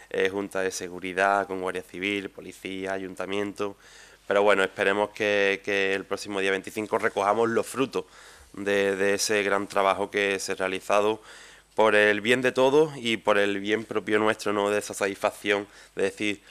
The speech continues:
"Lo hemos conseguido, hemos puesto remedio a, a este problema que veníamos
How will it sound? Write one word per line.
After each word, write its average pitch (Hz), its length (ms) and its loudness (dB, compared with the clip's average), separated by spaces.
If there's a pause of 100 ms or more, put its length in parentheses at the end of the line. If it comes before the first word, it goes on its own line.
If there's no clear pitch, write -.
"Lo 98 100 0
hemos 98 160 -2
conseguido, 101 560 -2
hemos 101 220 -4
puesto 202 640 0 (280)
remedio 98 540 0
a, 98 260 2
a 95 280 4
este 95 200 -6
problema 98 380 0
que 101 100 -2
veníamos 98 440 -2